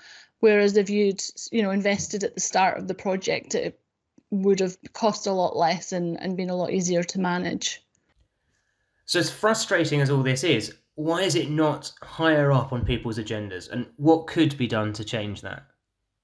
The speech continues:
Speaker 1: So I think, firstly, it's, it can be seen as a menial task that anyone can do, and that's a myth. Um, it takes someone who's knowledgeable and skilled in the data to be able to cleanse it properly.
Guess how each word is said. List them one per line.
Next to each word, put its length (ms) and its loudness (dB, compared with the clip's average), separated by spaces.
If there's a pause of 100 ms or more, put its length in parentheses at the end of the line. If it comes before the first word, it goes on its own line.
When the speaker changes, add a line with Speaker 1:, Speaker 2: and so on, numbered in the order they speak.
(680)
Speaker 1:
So 220 -4
I 60 0
think, 360 -4
firstly, 680 -4
it's, 340 -10
it 160 4
can 160 -2
be 80 -2
seen 220 0
as 100 2
a 80 4
menial 420 4
task 600 -10 (840)
that 160 4
anyone 420 2
can 180 -12
do, 500 -6
and 140 -2
that's 220 -4
a 40 -4
myth. 480 -8 (560)
Um, 240 -2
it 120 -10
takes 280 0
someone 300 -2
who's 220 -2
knowledgeable 560 2
and 100 0
skilled 420 2
in 120 0
the 80 -2
data 420 -2
to 140 -12
be 100 2
able 160 2
to 140 -12
cleanse 360 -2
it 120 -6
properly. 560 2